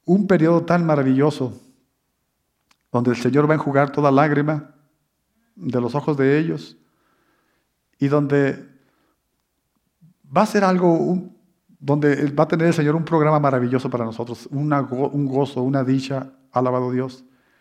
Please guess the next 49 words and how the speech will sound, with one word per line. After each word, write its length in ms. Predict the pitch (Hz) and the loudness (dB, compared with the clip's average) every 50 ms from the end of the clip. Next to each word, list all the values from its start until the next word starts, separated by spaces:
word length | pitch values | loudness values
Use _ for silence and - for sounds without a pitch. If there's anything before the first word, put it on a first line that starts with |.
| _ _ _ _ | _ _ _ _
Jesús 300 | - - 151 - 185 202 | -4 -4 -2 0 -2 -2
vino 160 | 185 190 196 | 0 2 2
la 100 | 175 151 | 2 2
primera 300 | - 139 139 165 175 170 | 2 2 2 2 2 2
vez 240 | 160 165 165 165 165 | 2 2 0 0 -2
como 220 | - 151 139 135 | -4 -2 -2 -2
nuestro 240 | 127 131 127 - 139 | -2 -2 -4 -6 -4
Salvador, 500 | 127 135 131 131 131 127 156 185 180 - | -2 0 0 2 2 0 0 -2 -4 -4
cuando 180 | - 127 127 139 | -6 -6 -6 -4
Él 60 | 139 | -4
caminó 440 | 135 156 151 143 131 139 139 147 147 | -4 -2 -2 -2 0 0 0 -2 -2
en 80 | 139 | -2
las 240 | 131 123 117 - - | -4 -6 -8 -10 -16
calles 480 | - - - 131 135 135 135 131 123 120 | -8 -2 0 2 2 2 2 0 -2 -2
de 140 | 127 117 113 | -4 -6 -6
Galilea, 520 | 117 113 113 110 107 117 123 127 131 127 | -6 -8 -6 -6 -4 -2 -2 -2 -4 -6
Judea, 500 | 123 - 123 113 117 120 127 127 127 127 - - _ _ _ _ _ _ _ _ _ | -8 -10 -8 -6 -4 -2 -2 -4 -4 -8 -12 -20 _ _ _ _ _ _ _ _ _
fue 200 | _ - 135 147 | _ -2 0 0
nuestro 200 | 151 - - 127 | 0 -2 -4 -4
Salvador. 480 | - 127 123 127 127 139 160 170 - - - _ _ _ _ _ _ - | -4 -2 -2 -2 -2 -2 -4 -4 -6 -12 -20 _ _ _ _ _ _ 0
En 100 | 147 135 | 0 2
aquel 200 | 135 135 175 185 | 2 2 2 2
entonces 340 | 180 165 - 180 170 196 190 | 2 2 2 0 2 2 2
la 100 | 170 131 | 0 0
gente 360 | - 151 151 151 190 160 143 | 0 0 -2 0 -2 -2 -2
quería 220 | - 139 131 143 | -2 -2 0 -2
que 120 | 143 - 131 | -2 -4 -4
fuera 180 | 151 151 143 | -2 -2 -2
su 160 | 139 - 143 | -2 -4 -6
rey. 480 | 123 123 131 151 160 156 135 120 - - _ _ _ _ _ _ _ _ | -6 -4 -4 -4 -4 -4 -6 -10 -14 -20 _ _ _ _ _ _ _ _
Jesús 300 | - 143 135 - 208 - | -12 -10 -10 -10 -8 -8
se 80 | 277 | -8
escondía 540 | 208 - - 160 135 131 160 202 285 285 - | -6 -2 -2 -2 -2 -2 -2 -2 -2 -2 -2
para 140 | - 120 117 | -2 -6 -6
que 80 | - | -4
no 60 | 117 127 | -4 -4
lo 80 | 135 127 | -4 -6
pusieran 220 | - 139 143 151 | -6 -8 -8 -6
como 200 | - 123 120 120 | -8 -8 -10 -10
su 120 | 117 120 | -10 -10
rey. 340 | 110 107 123 147 151 147 - - | -8 -6 -6 -6 -6 -8 -10 -4
Iban 220 | - 156 190 208 196 | -2 0 2 2 2
a 40 | 170 | 2
venir 320 | 143 135 131 147 175 190 | 2 2 0 0 -2 -2
para 120 | 165 131 | -4 -6
hacerlo 180 | 98 131 139 151 | -8 -8 -8 -10
su 100 | - - - - | -12 -16 -18 -18
rey. 160 | 147 143 - _ _ _ | -18 -18 -20 _ _ _
Jesús, 420 | - - - - 143 139 - - | -12 -10 -10 -8 -10 -10 -12 -14